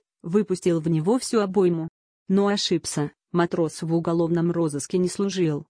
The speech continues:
а просто шел домой в увольнение. Через день Пантелеев подстрелил настоящего сотрудника угра, который увязался за ним на улице.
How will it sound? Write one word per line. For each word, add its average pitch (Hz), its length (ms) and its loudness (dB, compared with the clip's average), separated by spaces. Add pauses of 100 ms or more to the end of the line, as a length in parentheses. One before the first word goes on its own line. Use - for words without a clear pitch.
(160)
а 185 120 0
просто 185 360 -2
шел 165 280 0
домой 160 320 0
в 151 120 -8
увольнение. 156 680 0 (640)
Через 226 300 2
день 208 240 2
Пантелеев 196 520 2
подстрелил 190 640 0
настоящего 180 800 -2
сотрудника 196 580 0
угра, 202 560 2 (200)
который 185 360 2
увязался 180 600 0
за 196 160 2
ним 180 220 4
на 156 100 2
улице. 139 480 -2